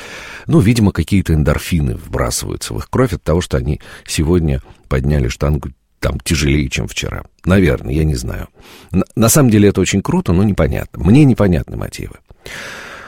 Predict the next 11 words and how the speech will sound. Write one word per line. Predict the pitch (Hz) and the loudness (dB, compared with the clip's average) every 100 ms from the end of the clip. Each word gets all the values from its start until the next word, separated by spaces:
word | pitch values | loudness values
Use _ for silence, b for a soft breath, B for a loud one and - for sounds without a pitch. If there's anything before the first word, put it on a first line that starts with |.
| B - | B 0
Ам, | 127 120 117 113 98 - b b _ _ _ _ _ _ _ _ _ _ _ _ _ _ _ _ | 4 6 6 6 4 0 b b _ _ _ _ _ _ _ _ _ _ _ _ _ _ _ _
и | 117 | -2
тут | 208 208 | 0 4
мне | 135 151 | 4 4
предлагается, | 120 92 71 53 52 - - - _ | 4 2 2 0 -6 -6 -8 -12 _
говорит: | 87 - | -8 -8
"Хорошо, | - 98 113 - 165 78 - _ - | -2 2 2 4 4 2 -4 _ -6
у | |
тебя | 78 87 107 | 0 2 2
прекрасный, | 117 - 143 143 - 123 117 110 - | 2 4 4 4 4 4 4 4 4
а, | 104 98 95 | 4 6 4